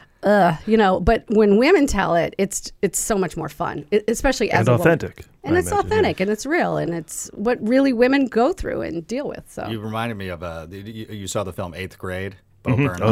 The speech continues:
Speaker 2: yeah,
Speaker 3: film.
Speaker 2: great film.
Speaker 3: And I remember seeing that when it premiered at Sundance. I was so moved by that film, and, and I thought, "God, I don't know what it's like to be a, a, an eighth grade girl," but having seen that film, I feel like I do. And then I heard an interview with Bo Burnham, I,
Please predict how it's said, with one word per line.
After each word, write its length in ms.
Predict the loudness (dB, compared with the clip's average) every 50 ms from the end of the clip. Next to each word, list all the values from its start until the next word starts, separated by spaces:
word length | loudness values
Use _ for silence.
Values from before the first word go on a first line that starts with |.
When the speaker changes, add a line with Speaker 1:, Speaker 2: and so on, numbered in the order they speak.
| 4 4
Speaker 2:
yeah, 40 | 0
Speaker 3:
film. 100 | 0 4
Speaker 2:
great 180 | 4 4 4
film. 220 | 2 0 -4 -6 -4
Speaker 3:
And 140 | -4 -2 0
I 60 | 0
remember 260 | 2 2 2 0 0
seeing 320 | -2 -2 -2 0 0 0 0
that 160 | -2 -4 -4
when 140 | -6 -8 -8
it 180 | -10 -10 -12
premiered 380 | -12 -10 -6 -4 -4 -2 -4 -4
at 60 | -6
Sundance. 380 | -8 -8 -8 -8 -8 -10 -10 -12 -14
I 40 | -14
was 100 | -10 -10
so 520 | -10 -8 -6 -6 -6 -6 -6 -8 -12 -18 -20
moved 580 | -20 -16 -10 -6 -6 -6 -6 -6 -10 -14 -16 -14
by 140 | -14 -14
that 160 | -14 -16 -20 -18
film, 280 | _ -14 -14 -14 -14
and, 140 | -16 -20 -20 -20
and 120 | -20 -18 -16
I 200 | -16 -16 -18 -18
thought, 340 | -18 -18 -16 -16 -18 -18 -20
"God, 220 | -20 -20 -18 -18 -20 -20 -20 -20 -20 _ -20 -20 -20 -20 _ -4
I 120 | -4 -2
don't 180 | -2 -2 -2 2
know 140 | 2 2 4
what 120 | 2 0
it's 120 | -4 -2 0
like 300 | 2 2 2 0 -6 -12
to 100 | -14 -14
be 560 | -14 -14 -14 -12 -10 -10 -12 -12 -14 -18 -20 _
a, 240 | -20 -20 -20 _ -20
a, 380 | -20 -18 -16 -16 -16 -14 -14 -14 -12
an 60 | -10
eighth 220 | -8 -8 -8 -10 -10
grade 220 | -12 -12 -12 -8
girl," 420 | -4 -2 -2 -2 -4 -6 -10 -16 _ _ _ _ _ _ _ _ -4
but 240 | -4 -4 -4 -6 _ _
having 320 | -14 -10 -10 -10 -10 -12
seen 220 | -14 -14 -14 -12 -14
that 120 | -14 -12
film, 280 | -12 -12 -10 -8 -8 -8
I 80 | -8
feel 240 | -6 -4 -4 -4 -2
like 180 | -4 -6 -8 -10
I 80 | -12
do. 340 | -12 -8 -6 -6 -6 -6 -8 -10
And 120 | -10 -8
then 120 | -4 -4 -4
I 80 | -2
heard 200 | 0 2 2 2 2
an 80 | 0 -2
interview 400 | -4 -4 -6 -8 -10 -12 -14 -12
with 180 | -12 -14 -12
Bo 180 | _ -10 -10 -8
Burnham, 300 | -6 -6 -8 -8 -8 -10
I, 300 | -14 -14 -14 -14 -14 -14